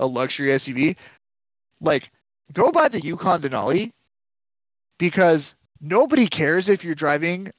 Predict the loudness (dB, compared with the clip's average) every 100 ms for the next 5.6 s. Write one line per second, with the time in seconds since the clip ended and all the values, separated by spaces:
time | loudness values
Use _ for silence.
0 | -2 -2 -2 -6 -2 0 2 2 0 0
1 | -6 -4 -2 -2 -4 -4 -2 -2 -4 -16
2 | -14 -2 2 2 0 -2 2 2 4 2
3 | 2 -4 -2 -2 0 2 2 0 _ 0
4 | 2 2 2 2 2 -2 -4 -2 -2 -2
5 | -8 -2 -2 -2 -4 -6